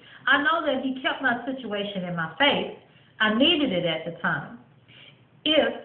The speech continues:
it were removed from my sight, I probably would have been able to justify why I needed to go back to Manny's bed.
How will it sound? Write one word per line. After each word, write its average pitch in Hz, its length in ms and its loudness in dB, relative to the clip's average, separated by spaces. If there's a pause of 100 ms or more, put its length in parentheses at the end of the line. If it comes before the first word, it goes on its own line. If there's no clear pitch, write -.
(160)
it 285 380 -2 (240)
were 233 280 0
removed 240 540 0
from 247 180 0
my 180 300 0
sight, 269 240 6 (220)
I 262 180 4
probably 302 380 4
would 214 160 -2
have 185 180 0
been 185 140 -2
able 233 260 -2
to 202 100 -6
justify 180 760 2 (280)
why 220 500 4
I - 40 -10
needed 180 320 -10
to 208 40 -12
go 185 240 -6
back 175 320 -10
to 196 60 -8
Manny's 175 460 -10
bed. - 420 -6